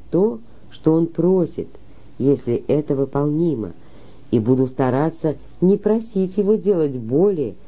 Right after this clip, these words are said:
чем он должен. Знание того, как добиться управления с помощью стимулов,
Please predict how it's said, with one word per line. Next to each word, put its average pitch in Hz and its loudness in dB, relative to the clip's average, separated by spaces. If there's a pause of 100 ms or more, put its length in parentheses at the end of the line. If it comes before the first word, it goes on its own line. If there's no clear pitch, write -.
(140)
чем 120 2
он 151 2
должен. 101 0 (1400)
Знание 165 2
того, 156 0 (420)
как 143 2
добиться 143 0
управления 143 2
с 131 -8
помощью 131 -2
стимулов, 156 0